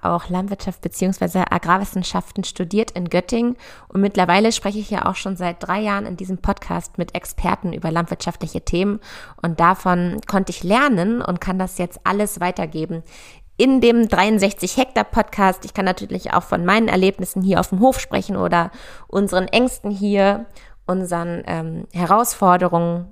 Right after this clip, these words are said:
Freuden, ähm, Innovationen, alles, was wir hier so auf unserem Hof versuchen umzusetzen oder schon erlebt haben,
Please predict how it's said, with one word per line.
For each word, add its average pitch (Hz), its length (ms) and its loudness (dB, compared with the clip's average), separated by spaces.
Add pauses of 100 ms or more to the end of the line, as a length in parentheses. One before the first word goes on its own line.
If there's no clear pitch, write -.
Freuden, 190 960 2 (120)
ähm, 165 400 -4
Innovationen, 190 840 2 (340)
alles, 180 240 -2
was 175 140 -6
wir 175 40 -4
hier 170 140 -2
so 170 80 -2
auf 175 100 -6
unserem 165 320 -6
Hof 170 300 -4 (340)
versuchen 175 360 -6
umzusetzen 170 880 -4
oder 160 340 0
schon 165 220 -2
erlebt 156 440 -6
haben, 175 240 0